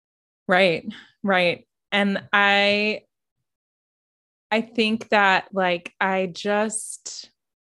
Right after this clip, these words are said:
it, what comes up is my self-doubt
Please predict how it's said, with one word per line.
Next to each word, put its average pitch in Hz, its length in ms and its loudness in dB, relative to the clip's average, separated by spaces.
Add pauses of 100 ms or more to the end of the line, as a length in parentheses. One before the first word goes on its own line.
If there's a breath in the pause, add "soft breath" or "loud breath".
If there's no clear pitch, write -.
(340)
it, 214 280 2 (240)
what 196 280 2
comes 220 340 2
up 180 280 0
is 185 200 -2
my 170 480 -2
self-doubt 175 1000 -4